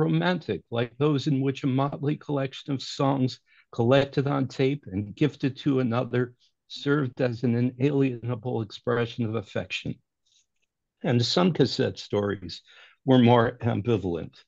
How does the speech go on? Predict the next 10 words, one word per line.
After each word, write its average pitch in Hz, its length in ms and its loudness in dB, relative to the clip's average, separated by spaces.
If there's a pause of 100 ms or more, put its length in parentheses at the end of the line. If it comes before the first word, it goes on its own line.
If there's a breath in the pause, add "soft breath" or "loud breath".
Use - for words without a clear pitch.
(360 soft breath)
Though 120 140 4
the 120 120 2
cassette 151 560 2 (480)
made 147 280 4
available 135 640 0
new 113 280 2
worlds 135 540 0
of 117 100 -8
neglected 123 520 -4
music, 120 600 -4